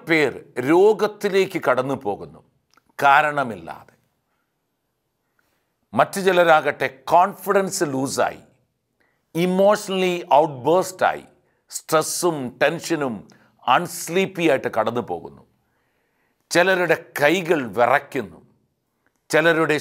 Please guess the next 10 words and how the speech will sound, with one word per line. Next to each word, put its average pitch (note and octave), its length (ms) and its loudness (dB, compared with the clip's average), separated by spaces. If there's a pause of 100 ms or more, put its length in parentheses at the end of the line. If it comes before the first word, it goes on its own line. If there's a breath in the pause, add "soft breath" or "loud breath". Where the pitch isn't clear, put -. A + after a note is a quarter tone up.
(140)
ശരീരം E3 460 2
മുഴുവൻ C#3 280 -2 (160)
സ്വെറ്റ് - 360 -6
ചെയ്യുന്നു. A#2 340 -10 (920)
മറ്റു D3 360 0
ചിലരാകട്ടെ C3 680 2 (1000)
ഒന്നിനും B3 500 0 (360)
സന്തോഷം G3+ 760 0
കിട്ടാത്ത D3+ 440 0 (100)
രീതിയിൽ F#2+ 380 -10